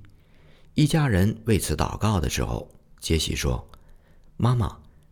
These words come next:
让我们不停地祷告。“Keeping praying, mother.” 索师母回答说，“亲爱的，让我们在心中祷告吧，因为我们实在太累了。”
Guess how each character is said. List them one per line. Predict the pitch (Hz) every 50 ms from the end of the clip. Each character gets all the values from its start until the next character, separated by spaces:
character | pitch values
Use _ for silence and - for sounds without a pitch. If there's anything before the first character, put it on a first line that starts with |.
| -
让 | - 135 139 123 95
我 | 80 78
们 | 78 82
不 | 76 - 143
停 | 135 - 80 73 82
地 | 107 147
祷 | 147 - - - -
告。 | - 65 57 - - - - - - - - - - - - - - _ _ - _ _ _ _ - - _ _ -
“Keeping | - - 156 - - 156 147 123
praying, | - - 139 151 156 143 87 69 58 62
mother.” | 76 80 76 71 - - - - - - - - - - - - - - - - - - - - - - - - - -
索 | - - - 98 92 92
师 | - - 151
母 | 151 123 90 65
回 | 64 - - 67 -
答 | 69 55 52 60
说 | 65 - 71 71 76 76 - - - - - -
，“亲 | - - 95 85 82
爱 | 85 80 71
的， | - - - - - - - - - - - - - - - -
让 | - 123 139 123
我 | 98 76
们 | -
在 | - 85 80
心 | 76 - - 113 113 113
中 | 123 117 120
祷 | 110 80 57 - -
告 | - 62 57 52
吧， | - - - - - - - _ _ - - - - -
因 | - 85 80
为 | 85
我 | 85 76 73
们 | 64 55
实 | - - - 57
在 | - - 64 60 58 50 - -
太 | - - - 110 -
累 | - 69 65 55
了。” | - - -